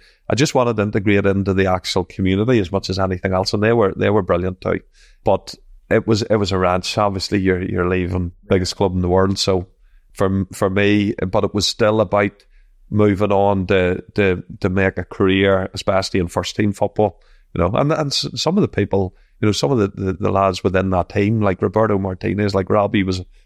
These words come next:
good mate of mine, Bonner, Graham Jones, who's now the Newcastle assistant manager, they were all good mates. And we had a really good team during that time. Michael O'Neill, Michael came in.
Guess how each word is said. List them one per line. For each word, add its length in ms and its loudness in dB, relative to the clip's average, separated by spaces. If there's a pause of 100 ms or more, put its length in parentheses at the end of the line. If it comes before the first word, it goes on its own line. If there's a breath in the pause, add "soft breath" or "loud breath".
good 220 0
mate 240 2
of 80 0
mine, 320 0 (320 soft breath)
Bonner, 360 2
Graham 320 0
Jones, 380 2
who's 160 -2
now 160 2
the 80 -2
Newcastle 560 -2
assistant 380 -4
manager, 320 -2
they 120 2
were 140 4
all 160 4
good 220 -2
mates. 400 -2 (320 soft breath)
And 320 0
we 140 2
had 80 4
a 60 4
really 300 4
good 260 0
team 380 0 (220)
during 220 0
that 160 0
time. 240 0
Michael 280 2
O'Neill, 300 2
Michael 500 2 (280)
came 220 0
in. 360 0